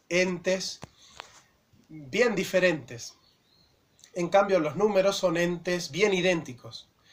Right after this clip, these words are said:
Entonces, la ciencia que estudia entes bien idénticos es unívoca, la matemática. Y, la, es, y el lenguaje que expresa entes bien diferentes como las emociones es equívoca como la poesía.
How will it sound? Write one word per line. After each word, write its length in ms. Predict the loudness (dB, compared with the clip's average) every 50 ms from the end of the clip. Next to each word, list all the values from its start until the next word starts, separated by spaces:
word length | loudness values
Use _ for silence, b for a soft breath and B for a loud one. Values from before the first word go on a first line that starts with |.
| b b
Entonces, 360 | b -10 -10 -8 -8 -8 -6
la 100 | -6 -4
ciencia 420 | -4 -4 -2 -2 -2 0 0 -2 -2
que 100 | -4 -6
estudia 360 | -6 -2 -2 0 0 0 0
entes 320 | 0 0 -2 -2 -2 -6 -2
bien 200 | 0 0 2 2
idénticos 680 | 2 2 2 2 0 -4 -10 -6 -6 -6 -6 -6 -8 -8
es 100 | -6 -6
unívoca, 560 | -2 0 0 0 0 -2 -6 -10 -12 -16 -16 -12
la 120 | -12 -10
matemática. 600 | -8 -8 -6 -4 -2 -2 -2 -4 -8 -14 -16 -18 B B B B B B B B B B _
Y, 440 | -8 -4 -4 -4 -4 -6 -8 -10 -6
la, 680 | -4 -2 0 0 0 -2 -2 -6 -6 -8 -8 -10 -12 -14 -10 -6
es, 200 | -6 -6 -8 -10 -20 _ _ _
y 100 | -8 -6
el 120 | -6 -4
lenguaje 460 | -2 -2 0 4 6 4 4 4 -2 -6
que 100 | -4 -6
expresa 600 | -6 -4 -2 0 0 0 0 0 -4 -6 -8 -6
entes 440 | -4 -4 -4 -4 -4 -6 -10 -10 -4
bien 240 | 0 2 2 2 2
diferentes 520 | 0 -4 -4 -2 -2 0 0 -2 -2 -6
como 200 | -8 -8 -8 -6
las 140 | -6 -6 -6
emociones 580 | -6 -6 -6 -6 -4 -2 -2 -2 -2 -2 -6 -6 -4
es 180 | -4 -4 -4 -4
equívoca 600 | -6 -8 -6 -6 -6 -6 -6 -8 -10 -10 -12 -10
como 240 | -8 -8 -8 -6 -6
la 140 | -8 -10 -12
poesía. 420 | -12 -12 -12 -12 -14 -16 -18 _